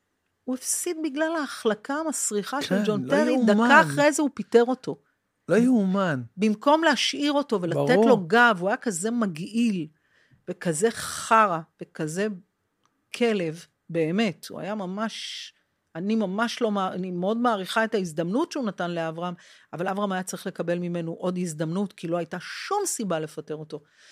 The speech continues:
Speaker 1: ו-, זו הייתה תקופה מטורפת, ואני, אני לא שקעתי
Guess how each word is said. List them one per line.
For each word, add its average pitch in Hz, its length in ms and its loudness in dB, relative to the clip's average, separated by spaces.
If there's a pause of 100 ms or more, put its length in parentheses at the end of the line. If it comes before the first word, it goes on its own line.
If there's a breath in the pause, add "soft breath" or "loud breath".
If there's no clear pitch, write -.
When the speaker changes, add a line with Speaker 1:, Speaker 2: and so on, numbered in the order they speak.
(500 soft breath)
Speaker 1:
ו-, 143 280 -10 (2250 soft breath)
זו 139 60 -8
הייתה 180 200 -8
תקופה 302 540 -4
מטורפת, 269 1120 -4
ואני, 170 460 -6
אני 196 120 -8
לא 262 100 -6
שקעתי - 640 -12